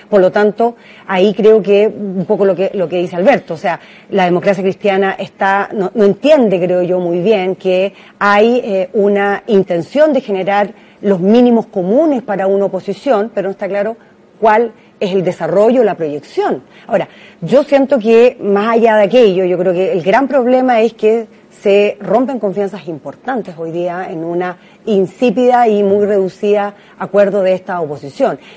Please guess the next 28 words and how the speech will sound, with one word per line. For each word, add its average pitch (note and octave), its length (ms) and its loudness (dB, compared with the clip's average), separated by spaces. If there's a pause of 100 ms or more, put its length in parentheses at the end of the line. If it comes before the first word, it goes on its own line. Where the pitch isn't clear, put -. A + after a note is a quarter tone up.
(160)
Y A3+ 200 4
esos E4 340 -2
acuerdos, F3+ 680 -2 (320)
eh, D#3+ 480 -2
creo F#3+ 240 2
que F3+ 260 -2 (240)
en F3 160 -4
el E3 80 -4
mediano F3 360 0
plazo F#3+ 260 -4
nos F3 80 -2
vamos E3 160 -6
a D3+ 40 -10
dar F3 100 -4
cuenta - 200 -16
que - 140 -8
necesitamos D#3+ 840 -6 (340)
que C#3 100 -14
toda A3+ 520 0
una E3 260 -6
gran D#3 200 -6
oposición D#3 600 -10 (240)
defina G3+ 600 -2
ciertas F3+ 300 -8
prioridades D#3+ 500 -8
para D#3 180 -12
poder D#3 220 -12
ser D#3+ 220 -8